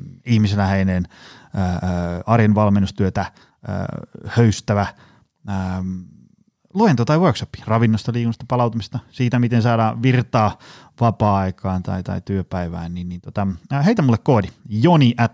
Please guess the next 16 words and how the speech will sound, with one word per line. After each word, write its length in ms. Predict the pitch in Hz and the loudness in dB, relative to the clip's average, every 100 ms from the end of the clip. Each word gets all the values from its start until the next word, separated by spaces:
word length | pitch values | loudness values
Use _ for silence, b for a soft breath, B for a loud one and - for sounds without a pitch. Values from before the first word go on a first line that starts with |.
| - | 0
optimalperformance 1200 | 117 - 107 92 - 117 110 - 101 90 90 85 | -2 0 -2 -2 -2 0 0 0 -2 -2 -4 -6
piste 260 | - 98 101 | -12 -12 -6
fi, 220 | - 135 B B B B | 0 -2 B B B B
niin 400 | 104 98 92 95 101 | -4 -2 -2 -4 -2
kerro 220 | 190 143 | 2 4
vähän, 200 | 131 123 | 4 4
mistä 180 | 107 - | 2 -2
kenkä 260 | 113 98 98 | -2 -2 -2
puristaa, 380 | 98 87 - | -4 -4 -8
ja 80 | 92 | -6
mä 200 | 98 95 | -4 -4
kerron, 320 | - 92 90 | -4 -4 -4
miten 160 | 92 92 | -6 -6
me 120 | 87 | -6
voidaan 220 | 90 90 | -6 -8
olla 140 | 85 | -10